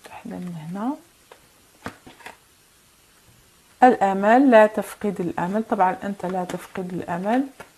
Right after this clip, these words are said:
لا تفقد الأمل. والتوازن والعطف والإحسان. واخا الأمل، لا تفقد ال-، العطف والإحسان.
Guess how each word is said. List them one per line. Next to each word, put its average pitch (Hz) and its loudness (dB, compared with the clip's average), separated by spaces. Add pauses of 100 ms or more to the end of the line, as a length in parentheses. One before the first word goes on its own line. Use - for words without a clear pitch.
(1300)
لا 196 -8
تفقد 196 -6
الأمل. 185 -4 (1300)
والتوازن 226 4 (140)
والعطف 202 2
والإحسان. 180 0 (180)
واخا 196 -2 (4000)
الأمل، 214 2
لا 208 2
تفقد 220 -4
ال-، 190 -2
العطف 214 4
والإحسان. 214 2